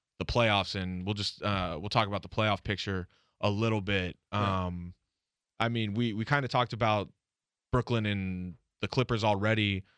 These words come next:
Speaker 1: but if healthy, I think those are two of the more dangerous lower seeds to go into the playoffs that I've ever seen before.
Speaker 2: I mean, look, look at this. I, I mean, the, the West is gonna have three teams under five hundred in the playoffs,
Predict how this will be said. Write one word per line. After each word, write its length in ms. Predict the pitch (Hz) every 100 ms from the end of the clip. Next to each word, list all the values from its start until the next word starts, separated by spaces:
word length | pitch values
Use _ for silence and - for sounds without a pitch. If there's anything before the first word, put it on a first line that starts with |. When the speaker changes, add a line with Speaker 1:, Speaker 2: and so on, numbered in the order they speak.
| _ _ -
Speaker 1:
but 280 | 110 90 - _ _
if 160 | 131 143
healthy, 400 | 123 135 110 101
I 80 |
think 240 | - 113 -
those 240 | 113 113
are 140 | 107 92 _ -
two 200 | 135 127
of 80 | 107
the 60 |
more 180 | 110 107
dangerous 640 | - 107 113 110 110 98 98
lower 380 | 104 110 104
seeds 640 | 90 - 110 104 92 - - _ _ _ -
to 440 | 117 101 90 82 - 104
go 220 | 131 127
into 140 | 123
the 100 | 104
playoffs 380 | 92 123 120 104
that 100 | 101
I've 160 | 120 104
ever 180 | 110 87
seen 320 | - 120 113
before. 460 | 85 - 85 73 - _ -
Speaker 2:
I 60 |
mean, 200 | 156 175
look, 240 | 180 208 -
look 160 | 185
at 120 | 190
this. 360 | 139 143 110 -
I, 360 | 139 139 - 135
I 40 |
mean, 440 | 123 135 127 127 - _ _ -
the, 380 | 127 139 135 127
the 120 | 127
West 340 | 120 156 175 165
is 140 | 139
gonna 160 | 151 139
have 180 | 127
three 320 | - 139 151 147
teams 400 | 131 135 120 113
under 220 | 120 120
five 280 | 120 107 107
hundred 440 | 123 107 107 90
in 80 | 85
the 80 | -
playoffs, 640 | 120 117 104 107 -